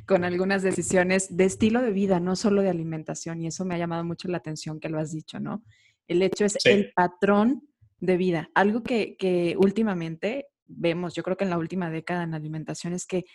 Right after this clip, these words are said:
Speaker 1: no podemos estar aislando que todo depende de lo que comemos, o sea, depende de un patrón. Ya empezamos a estudiar patrones de vida y no nada más lo que come esta persona.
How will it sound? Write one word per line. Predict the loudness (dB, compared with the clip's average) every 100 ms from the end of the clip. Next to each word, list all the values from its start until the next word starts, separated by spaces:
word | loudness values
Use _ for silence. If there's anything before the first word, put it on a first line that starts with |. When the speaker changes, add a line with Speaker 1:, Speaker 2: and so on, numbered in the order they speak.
| _ _
Speaker 1:
no | -2 -2
podemos | 0 -2 -2
estar | -6 -2 0
aislando | 0 0 -2 -2
que | -6
todo | -2 -2 0
depende | -2 -2 -4 -2
de |
lo | -4 -6
que | -10
comemos, | -8 -8 -8 -10 -12
o |
sea, | -8 -6
depende | -6 -2 -2 -2
de | -2
un | -2 -2
patrón. | -6 -6 -10 -10 _ _ _
Ya | 2 2
empezamos | 2 -2 -2 -2
a |
estudiar | -4 -4 -4
patrones | -2 -2 0 -2 -2 -2
de | -2
vida | -2 -2 -4 -4
y | -4
no | -2
nada | -4 -4
más | -4 -6 -8 -6
lo | -2 -2
que | -4
come | -8 -8
esta | -10 -14
persona. | -14 -16 -12 -14 -14